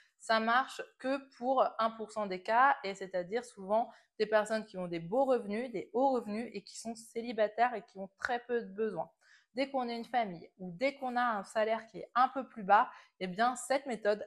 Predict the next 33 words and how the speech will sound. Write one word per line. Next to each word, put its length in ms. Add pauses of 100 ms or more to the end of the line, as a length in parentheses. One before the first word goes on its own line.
n'est 440
pas 160
du 180
tout 220
adaptée 500
à 140
votre 340
situation. 1040
Ne 300
la 280
suivez 500
pas. 120 (540)
Ce 80
qui 140
est 100
ouf, 180
c'est 220
que 280 (200)
dans 180
cette 220
méthode 340
cinquante 380
trente 260
vingt, 220
on 20
va 260
autant 380
la 140
conseiller 480
à 80
une 160
femme 220
célibataire 680